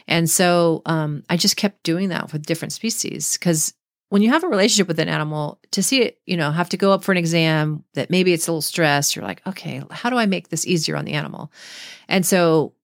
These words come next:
we just started working, and we've, we've done this around the zoo. It's not, you know, that I changed the zoo's program. They were doing a lot of great training, but we did need a concerted effort. So we did have a curator of applied behavior before I came in. Um, he focused a lot on the ambassador teams, which are part of my,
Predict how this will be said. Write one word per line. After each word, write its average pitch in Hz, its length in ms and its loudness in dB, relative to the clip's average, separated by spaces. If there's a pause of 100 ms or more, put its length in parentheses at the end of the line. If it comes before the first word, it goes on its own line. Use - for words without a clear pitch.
we 196 260 0
just 196 200 0
started 170 220 0
working, 160 440 -4
and 226 160 2
we've, 226 240 0 (140)
we've 320 140 0
done 220 160 4
this 175 160 2
around 170 180 -2
the 151 80 0
zoo. 156 160 0
It's 147 140 -4
not, 160 160 -4 (280)
you 151 120 -12
know, - 120 -18 (140)
that - 140 -10
I 170 340 2 (180)
changed 165 320 -2
the 156 120 -8 (100)
zoo's 165 260 2
program. 165 380 -6
They 175 120 -2
were 190 100 0
doing 170 160 -4
a - 60 -8
lot 165 160 0
of 165 60 -4
great 156 220 -4
training, 151 480 -6 (400)
but 185 120 2
we 196 100 4
did 214 320 0
need 208 160 4
a 160 100 4
concerted 160 500 -2
effort. - 300 -6
So 247 140 0
we 269 100 2
did 311 160 4
have 214 180 2
a 208 40 -4
curator 160 420 2
of 156 80 2
applied 156 320 -4
behavior 151 400 -4
before 151 580 -10
I 147 100 -4
came 147 280 -6
in. 143 340 -6
Um, 143 240 -6
he 180 180 -2
focused 320 360 2
a 247 60 2
lot 180 260 4
on 190 120 0
the 185 80 -2
ambassador 165 500 0
teams, 151 320 -2
which 156 160 -4
are 160 60 -6
part 151 260 -2
of 151 80 -6
my, 151 320 -4